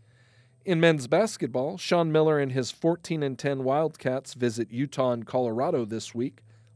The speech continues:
on the annual Rocky Mountain road trip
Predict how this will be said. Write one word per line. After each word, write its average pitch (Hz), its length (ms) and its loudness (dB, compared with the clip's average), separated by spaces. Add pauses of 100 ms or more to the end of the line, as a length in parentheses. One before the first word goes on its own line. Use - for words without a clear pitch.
on 131 140 2
the 120 120 2
annual 117 440 0
Rocky 113 400 -2
Mountain 104 340 -8
road 143 240 -2
trip - 400 -8